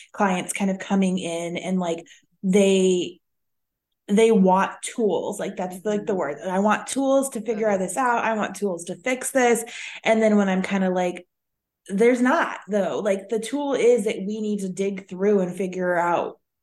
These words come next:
Speaker 1: what's going on for you and how you're really feeling and how for you to sit through all those feelings. And they're like, "But no, that's not a tool."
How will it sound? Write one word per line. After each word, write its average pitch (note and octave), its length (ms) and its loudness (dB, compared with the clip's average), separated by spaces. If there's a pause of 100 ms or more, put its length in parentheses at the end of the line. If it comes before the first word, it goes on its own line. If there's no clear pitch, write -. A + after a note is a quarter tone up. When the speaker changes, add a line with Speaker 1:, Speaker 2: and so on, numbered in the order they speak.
Speaker 1:
what's F#3 280 0
going E3 320 -4
on A#3 220 0
for A3 120 -6
you F#3+ 440 6
and D#3+ 260 -4 (340)
how F3+ 120 -2
you're E3+ 120 -2
really E3 300 -2
feeling A#3 440 0
and F#3 80 -2
how G#3 200 2
for G#3 160 -4
you G3+ 140 -2
to F#3 100 -6
sit C4 320 -4
through A3+ 180 2
all G#3+ 140 4
those G3+ 240 0
feelings. F#3+ 540 -2
And F3 100 -6
they're E3+ 180 -8
like, E3 220 -4
"But F#3+ 140 -2
no, C4+ 180 4
that's B3 300 0
not C4 180 2
a - 140 -6
tool." F#3+ 420 -2